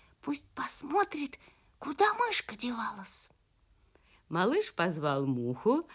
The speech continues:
и сказал ей: «Дорогая мушка-златобрюшка, я послал в столовую мышку,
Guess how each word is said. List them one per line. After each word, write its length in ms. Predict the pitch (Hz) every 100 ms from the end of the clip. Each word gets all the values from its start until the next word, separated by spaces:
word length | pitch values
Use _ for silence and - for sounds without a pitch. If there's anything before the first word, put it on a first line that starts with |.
| - -
и 120 | 196
сказал 560 | - 262 320 247 170
ей: 400 | 151 147 147 147 - - - - _ - - _ -
«Дорогая 840 | 294 370 415 453 440 466 440 392 - - -
мушка-златобрюшка, 1500 | 453 453 392 - 359 339 370 403 415 415 415 349 - 262 196 - - - - - _
я 240 | 311 403 427
послал 580 | 440 440 - 453 466
в 40 | 440
столовую 640 | - 466 466 440 453 453 480
мышку, 500 | 587 571 - 254 180